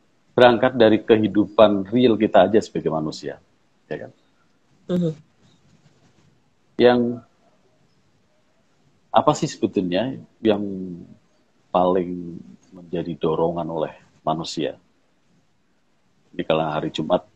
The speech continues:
Speaker 1: mungkin kita bisalah mengutip beberapa, eh, apa? Kalau Al-Ghazali bilang itu, yang, atau mungkin Mbak Santi juga bisa merefleksikan, ya kan?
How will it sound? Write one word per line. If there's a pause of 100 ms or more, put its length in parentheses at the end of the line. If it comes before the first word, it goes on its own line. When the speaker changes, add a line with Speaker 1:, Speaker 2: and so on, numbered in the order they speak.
(400)
Speaker 1:
mungkin
kita
bisalah
mengutip
beberapa, (560)
eh, (560)
apa? (1700)
Kalau
Al-Ghazali
bilang
itu, (2500)
yang, (320)
atau
mungkin
Mbak
Santi
juga (480)
bisa
merefleksikan,
ya
kan?